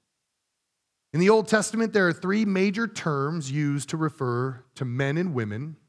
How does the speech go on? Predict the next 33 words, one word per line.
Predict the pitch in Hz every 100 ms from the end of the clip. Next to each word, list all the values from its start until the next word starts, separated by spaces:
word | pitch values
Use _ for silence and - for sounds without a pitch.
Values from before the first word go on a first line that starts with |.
| _ _ _ _ -
who |
were | 156 151
responsible | 143 135 - 180 202 180 131 123
to | 123 135
speak | - - 175 190 196
or | 190
transmit | - 135 123 120 123 117
the | 120
word | 110 107
of | 98
God. | 107 95 85 90 _ _ _ _ _ _ _ _ _ -
The | 170
most | 175 -
common | - 170 214 180 123
one | 110 110
is | 135 156 - - _
prophet, | - 226 - 110 - _ - _ _ -
obviously. | 175 220 127 101 - 107 90 _ _ _ _ _ _ _ - - - _
Two | - 294
other | 294 247
terms, | 208 202 170 135 117 117
seer | - - - - 269 247 160
and | 147 160 165
man | 190 202
of | 180 135
God, | 175 165 147
are | 143 156
also | 156 - 143
used | 143 147 127 120
in | 123
the | 120
Old | 117 113
Testament. | - 156 - 113 95 98